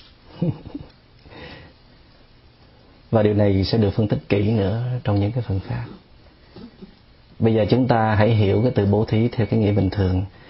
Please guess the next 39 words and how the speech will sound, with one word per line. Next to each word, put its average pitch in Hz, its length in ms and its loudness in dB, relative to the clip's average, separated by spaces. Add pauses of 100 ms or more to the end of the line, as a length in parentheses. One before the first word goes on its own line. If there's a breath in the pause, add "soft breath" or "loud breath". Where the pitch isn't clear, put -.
(420 loud breath)
Bố 117 260 2
thí 120 320 2 (140)
là 101 640 -2 (920)
hiến 156 220 4
tặng 107 200 2
một - 120 0
cái 135 140 2
gì 110 160 4
đó, 101 340 2 (1160 loud breath)
nó 123 100 2
có 143 100 -2
thể 110 220 2
thuộc - 260 0
về 98 160 2
giá 104 160 2
trị 101 180 0
vật 98 180 -4
chất 135 140 -2 (160)
hay 110 120 -4
là 98 80 0
giá 107 120 -2
trị 104 140 -2
tinh 101 200 -2
thần 101 260 -2 (300)
mà 95 80 0
chúng 107 120 -2
ta 110 120 -2
đang 110 260 0
sở 101 240 -2
hữu. 95 220 -2 (440)
Chúng 139 80 -12
ta 110 80 0
muốn 110 180 2 (180)
chia 135 180 2
sớt 151 300 -2
lại 107 100 0
cái 117 80 0
phần 101 160 -2
đó 107 220 -6